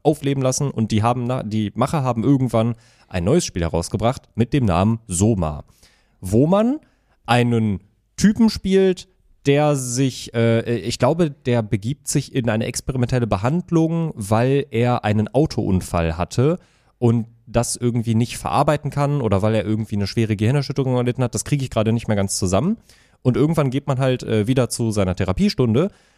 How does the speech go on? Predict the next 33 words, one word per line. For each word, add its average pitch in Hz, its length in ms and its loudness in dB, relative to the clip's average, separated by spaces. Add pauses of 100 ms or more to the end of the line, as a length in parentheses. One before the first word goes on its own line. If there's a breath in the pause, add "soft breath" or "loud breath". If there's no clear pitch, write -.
(120 soft breath)
und 127 260 0
dann 135 240 0
wird 139 180 0
man 120 200 0
wach - 240 -2
und 143 300 0
ist 151 200 -2
auf 135 160 0
einmal 131 420 2
unter 170 300 2
Wasser 143 340 0
in 123 300 2
einem 117 300 2
komischen 135 680 2
Labor, 123 540 2
wo 123 180 2
irgendwie 120 480 -2
nix 113 300 0
mehr 107 160 2
ist, 147 220 -2
außer 123 300 0
irgendwelche 110 720 2
Roboter, 117 580 0
die 107 340 -2
alle 143 160 2
sehr 120 180 0
verstört 104 720 -2
wirken. 73 400 -6 (520 soft breath)
Und 123 120 2
im 120 120 2
Laufe 196 260 2
des 190 100 -2
Spiels, 143 520 -2